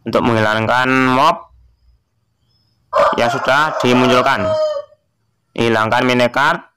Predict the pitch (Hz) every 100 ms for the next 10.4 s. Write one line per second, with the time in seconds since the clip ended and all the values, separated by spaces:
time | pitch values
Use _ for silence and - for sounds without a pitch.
0 | _ - 107 - 120 139 160 147 120 110
1 | 113 135 127 131 104 107 _ _ _ _
2 | - - 143 156 139 113 135 156 160 160
3 | 160 127 113 120 117 123 - _ _ _
4 | _ _ _ _ _ _ _ _ _ _
5 | _ _ _ _ _ _ _ 120 143 143
6 | 139 139 123 117 - - - 110 139 160
7 | 170 - 135 139 131 135 127 135 135 120
8 | 117 113 117 101 - _ _ _ _ _
9 | - 127 135 117 110 107 139 - 113 120
10 | 131 127 120 98